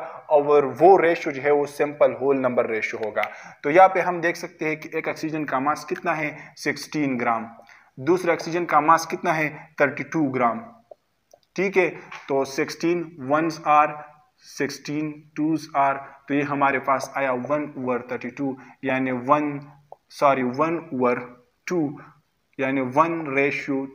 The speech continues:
two। तो यहाँ पे इन दोनों oxygen के बीच एक रेशियो है और वो रेशियो है one ratio two, और ये रेशियो जो है ये sample whole number ratio है,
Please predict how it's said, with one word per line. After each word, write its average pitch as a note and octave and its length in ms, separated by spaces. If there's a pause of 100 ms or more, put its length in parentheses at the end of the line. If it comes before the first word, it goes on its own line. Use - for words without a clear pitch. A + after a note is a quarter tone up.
two। B2 180 (380)
तो D3+ 100
यहाँ A3 340
पे E3 160 (320)
इन G#3+ 240
दोनों G#3 320
oxygen F3+ 500
के D#3 200
बीच F3 400 (120)
एक C3+ 200
रेशियो F3+ 400
है C#3+ 180 (280)
और C#3+ 200
वो E3+ 160
रेशियो E3 360
है D3+ 180
one E3+ 240
ratio C#3+ 340
two, D#3+ 160 (300)
और D3 220
ये F#3+ 220
रेशियो D#3+ 380
जो C3+ 60
है C#3+ 160
ये D3 160
sample D#3+ 480
whole D3+ 240
number C#3+ 300
ratio C#3 380
है, B2+ 220